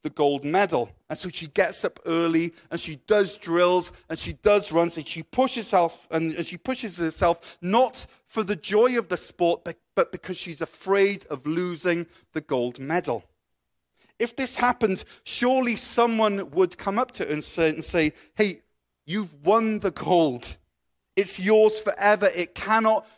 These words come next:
be removed from you. You can relax." Now, let's imagine that being right with God is like a gold medal, right? Now, unlike her, we don't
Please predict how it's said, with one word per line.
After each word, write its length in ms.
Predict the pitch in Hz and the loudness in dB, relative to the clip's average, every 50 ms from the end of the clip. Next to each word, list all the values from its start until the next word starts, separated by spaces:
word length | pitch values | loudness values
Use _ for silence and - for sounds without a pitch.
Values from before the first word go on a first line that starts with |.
| _ _ | _ _
be 140 | - 190 190 | -4 -4 -2
removed 580 | 170 165 170 165 160 165 170 175 170 160 - - | 0 0 0 2 2 2 2 0 0 -4 -8 -8
from 320 | - - 160 147 147 139 | -2 0 0 0 0 -2
you. 180 | 123 117 110 - _ - - _ _ _ _ _ _ _ _ _ _ _ _ _ _ _ | -4 -4 -6 -10 _ -20 -20 _ _ _ _ _ _ _ _ _ _ _ _ _ _ _
You 440 | - 143 180 208 233 254 262 254 - _ _ _ - | -8 -4 0 2 2 2 2 0 -2 _ _ _ -12
can 460 | - - 185 165 160 160 160 160 151 _ _ _ _ 120 | -4 0 2 2 2 2 0 -2 -6 _ _ _ _ 0
relax." 680 | 139 147 151 160 151 143 - - - - - - - - _ _ _ _ _ _ _ _ _ _ _ _ _ _ _ _ _ _ _ _ _ _ _ _ _ _ _ _ | 0 2 2 2 0 0 -4 -8 -8 -6 -6 -6 -8 -10 _ _ _ _ _ _ _ _ _ _ _ _ _ _ _ _ _ _ _ _ _ _ _ _ _ _ _ _
Now, 240 | 180 190 196 202 190 165 | 4 6 6 6 4 4
let's 360 | 190 196 233 262 233 - - | 4 4 4 4 2 2 2
imagine 520 | 240 214 208 214 214 214 208 - 202 185 185 | 2 2 4 4 4 4 4 0 0 0 0
that 160 | 180 - - | 0 -2 -2
being 280 | 190 185 180 175 156 | -4 -4 -4 -4 -2
right 360 | 151 165 170 175 170 - - - | 2 4 4 4 2 0 -6 -8
with 200 | 151 139 - - | -10 -10 -4 0
God 300 | 214 226 233 226 220 - | 2 4 4 4 2 0
is 300 | 147 170 160 151 - - _ _ _ | -2 -2 -2 -2 -4 -8 _ _ _
like 320 | 143 143 156 175 180 - 185 | -2 2 2 2 2 0 -4
a 60 | 160 | -4
gold 340 | - 165 156 147 147 135 151 | 0 0 0 0 0 -4 -4
medal, 400 | 151 156 160 165 - 127 113 113 | -2 0 0 0 0 -4 -4 2
right? 320 | 131 160 185 - 165 - | 4 4 4 4 2 0
Now, 260 | 160 170 170 170 160 - - - - | 2 4 4 4 2 -2 -10 -4 0
unlike 520 | 190 196 220 214 208 202 202 - - - _ _ _ _ _ _ _ _ _ _ _ - | 0 2 4 4 4 4 2 0 -4 -20 _ _ _ _ _ _ _ _ _ _ _ -4
her, 400 | 156 208 226 220 208 196 214 220 214 - _ _ - | 2 4 6 6 6 6 4 2 -2 -6 _ _ -8
we 200 | 147 196 196 160 | -6 -6 -2 0
don't 320 | - 202 202 202 196 | 2 2 2 0 -2